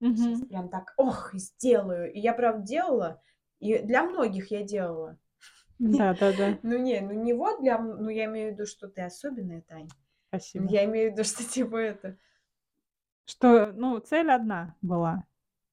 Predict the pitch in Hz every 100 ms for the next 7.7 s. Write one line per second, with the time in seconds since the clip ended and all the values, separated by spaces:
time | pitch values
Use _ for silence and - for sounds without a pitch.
0 | - 190 185 190 196 226 220 233 233 262
1 | - - - 214 202 240 240 262 311 285
2 | 220 214 214 269 247 247 - 262 247 240
3 | 254 254 - 202 214 220 214 214 214 359
4 | - - 226 196 214 277 349 - - 220
5 | 233 214 - 196 165 170 - 165 175 175
6 | 170 233 202 208 202 208 _ _ _ -
7 | 208 196 - 311 - 277